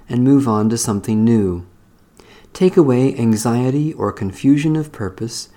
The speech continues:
and give them confidence in the future you plan, where energies may be gathered up and given to neighbors in love, for the sake of Jesus Christ our Lord. Amen.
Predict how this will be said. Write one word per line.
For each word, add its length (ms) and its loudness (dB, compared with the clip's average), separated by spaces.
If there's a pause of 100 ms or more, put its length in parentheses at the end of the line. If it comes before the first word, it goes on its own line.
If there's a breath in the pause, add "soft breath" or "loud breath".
(260 soft breath)
and 160 -4
give 200 2
them 140 2
confidence 720 -4
in 100 0
the 80 0
future 400 -6
you 180 -2
plan, 540 -6 (380 soft breath)
where 160 0
energies 520 0
may 120 -2
be 120 -2
gathered 400 0
up 280 -4
and 160 -6
given 340 0
to 140 -8
neighbors 520 0
in 220 0
love, 420 -6 (400 loud breath)
for 140 -2
the 100 2
sake 380 -6
of 80 -8
Jesus 400 -4
Christ 480 -6
our 180 -4
Lord. 520 -6 (680 soft breath)
Amen. 840 -6